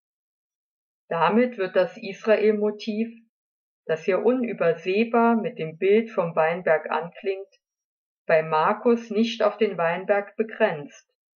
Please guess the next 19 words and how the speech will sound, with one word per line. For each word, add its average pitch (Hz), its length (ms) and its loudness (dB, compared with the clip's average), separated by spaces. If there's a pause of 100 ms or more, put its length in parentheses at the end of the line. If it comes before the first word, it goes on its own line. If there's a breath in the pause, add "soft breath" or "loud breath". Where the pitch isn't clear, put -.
(340)
sondern 160 400 2
erfährt 202 600 2 (180)
eine 160 280 -2
differenzierte 160 920 -2
Behandlung. 143 760 -4 (1200)
Es 156 240 -8
wird 214 240 2
hier 262 200 -2
zwischen 196 360 -4
dem 175 180 -2
Volk 180 380 0
Israel 208 800 0 (440)
und 170 180 -6
seinen 160 320 0
geistlichen 175 760 2
und 175 140 -8
politischen 196 680 -2
Führern 185 520 -2
unterschieden. 185 880 -6